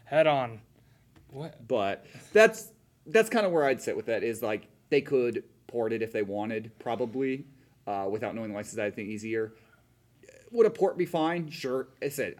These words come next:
Speaker 2: I've got it on Steam, so, like, I've got a, I've got the port pretty much. <laughs>
Speaker 1: Yeah.
Speaker 2: Uh, you know, it's on, uh, and,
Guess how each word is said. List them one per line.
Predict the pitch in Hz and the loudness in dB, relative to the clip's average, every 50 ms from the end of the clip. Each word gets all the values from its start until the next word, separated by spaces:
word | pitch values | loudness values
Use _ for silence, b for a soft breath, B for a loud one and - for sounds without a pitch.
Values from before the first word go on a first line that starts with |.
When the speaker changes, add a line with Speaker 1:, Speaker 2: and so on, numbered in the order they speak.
| - - | -10 -10
Speaker 2:
I've | 104 - | -8 -6
got | 110 95 | -6 -6
it | 98 95 | -6 -6
on | 92 101 | -6 -8
Steam, | - - - 101 98 104 101 98 | -8 -8 -8 -6 -6 -4 -6 -6
so, | - 98 87 | -6 -6 -6
like, | 87 87 85 - - _ | -6 -6 -8 -10 -12 _
I've | 101 110 101 | -12 -10 -8
got | - 107 104 104 | -6 -6 -4 -4
a, | 104 - _ - 147 | -6 -8 _ -2 -2
I've | 123 - | -2 0
got | - 147 135 - | 0 -2 -2 -2
the | 147 | -4
port | - - 156 147 143 143 - | -2 0 0 0 0 0 -2
pretty | - 151 151 143 135 | 0 2 2 4 4
much. | 147 156 160 160 156 - | 6 6 6 4 4 4
<laughs> | |
Speaker 1:
Yeah. | 190 170 165 - 123 135 135 131 127 - - | 4 4 4 2 -2 -6 -6 -6 -8 -4 -2
Speaker 2:
Uh, | 127 127 131 | 0 2 4
you | 131 131 127 | 4 4 2
know, | 123 123 120 120 104 | 2 2 2 2 0
it's | 123 120 - 110 | -2 -4 -4 -4
on, | 123 120 120 120 120 123 127 113 | -2 -2 0 0 0 -2 -2 -4
uh, | - - 110 107 104 101 101 101 101 101 b b b b b b b b _ _ _ _ _ _ | -6 -6 -4 -4 -2 -2 -2 -2 -4 -6 b b b b b b b b _ _ _ _ _ _
and, | 127 110 107 107 | -6 -4 -4 -4